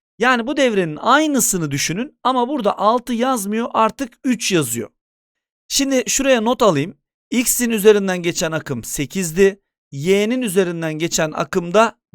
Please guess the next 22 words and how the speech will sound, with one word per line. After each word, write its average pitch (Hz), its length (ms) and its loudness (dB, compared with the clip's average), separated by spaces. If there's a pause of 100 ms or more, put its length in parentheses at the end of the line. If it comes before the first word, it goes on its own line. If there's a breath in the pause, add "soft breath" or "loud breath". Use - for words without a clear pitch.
(140)
dörttü. 175 460 2 (140)
Bunları 190 300 -2
bir 208 80 -4
not 190 220 -2
alayım 147 320 -2
ve 240 120 4
siliyorum. 226 680 2 (640)
Artık 226 440 0
bu 214 160 -4
devreyi 202 380 4
değiştiriyorum. 196 720 0
Yani 185 460 2 (320)
burası 220 380 2
altı 202 420 2
değil 220 240 -2
de 247 180 -2
üç 254 300 0
olsun, 190 520 0
ona 233 240 2
göre 202 220 4
çözelim. 139 400 0 (640)
Şimdi 254 240 -4